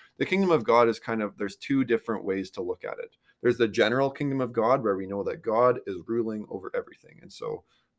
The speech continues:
eh, you know, that's, that's the kingdom of God. Uh, he is the king. Um,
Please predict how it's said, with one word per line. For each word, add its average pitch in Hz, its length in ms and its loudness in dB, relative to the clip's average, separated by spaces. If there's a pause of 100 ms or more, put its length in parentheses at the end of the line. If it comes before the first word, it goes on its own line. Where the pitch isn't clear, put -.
(120)
eh, 101 180 -10
you - 80 -16
know, 90 180 -8
that's, 98 220 -2
that's - 260 -4
the 110 80 -6
kingdom 123 300 -2
of 110 120 -4
God. 151 260 2 (560)
Uh, 104 140 -10
he 107 280 -2
is 101 360 -4 (200)
the 110 80 -6
king. - 320 -4 (420)
Um, 104 360 -2